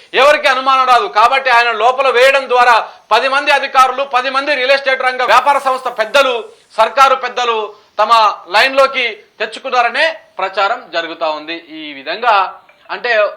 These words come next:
ఒకరిని, ఒకరిని లోపలేస్తే ఏమైతది, ఈయన లోపలేస్తే ఏమైతది, ఇక మిగతా అధికారులు ఎవరైతే గిట్లనే ఈయన లెక్కనే,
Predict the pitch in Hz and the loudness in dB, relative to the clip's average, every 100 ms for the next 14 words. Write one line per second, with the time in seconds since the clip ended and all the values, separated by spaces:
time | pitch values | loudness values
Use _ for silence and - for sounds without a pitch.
0 | - 208 240 233 226 196 208 226 220 208 | -10 -8 -6 -6 -10 -10 -6 -6 -6 -8
1 | 196 185 _ _ - 226 269 277 262 262 | -10 -14 _ _ 0 0 2 2 0 2
2 | 240 254 262 254 233 233 220 - _ _ | 0 2 0 0 -2 -4 -8 -16 _ _
3 | _ _ - 226 254 254 277 285 277 277 | _ _ -10 -6 0 0 2 2 2 2
4 | 262 254 220 254 269 262 247 233 214 208 | 2 2 2 2 0 0 0 0 -2 -8
5 | _ _ _ _ _ _ _ 233 277 254 | _ _ _ _ _ _ _ 0 4 4
6 | 240 - _ _ 208 269 302 294 262 247 | 2 -6 _ _ -4 -2 4 6 6 4
7 | 262 269 262 254 180 226 277 269 220 254 | 2 4 4 0 0 2 2 2 -2 -2
8 | 262 254 262 269 269 269 254 | 0 0 0 0 0 0 0